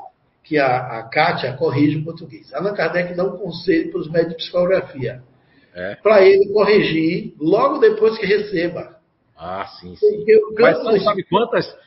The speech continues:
Speaker 2: São cinquenta, sessenta páginas de um, olha, uma velocidade
Speaker 1: É,
Speaker 2: daquela,
Speaker 1: mas eu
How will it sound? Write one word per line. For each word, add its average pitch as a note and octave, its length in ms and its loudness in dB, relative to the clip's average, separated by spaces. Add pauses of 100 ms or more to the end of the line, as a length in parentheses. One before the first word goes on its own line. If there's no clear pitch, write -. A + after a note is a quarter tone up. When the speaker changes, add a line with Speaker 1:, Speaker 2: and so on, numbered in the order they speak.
(160)
Speaker 2:
São F#3 240 -6
cinquenta, G3+ 680 -4
sessenta F3+ 600 -6
páginas F3 400 -4
de E3+ 80 -4
um, F#3 100 -4
olha, E3+ 240 -2
uma D3+ 80 -2
velocidade E3 720 -6
Speaker 1:
É, F#3+ 40 4
Speaker 2:
daquela, G3 260 4
Speaker 1:
mas A#3 120 -6
eu B3 180 -2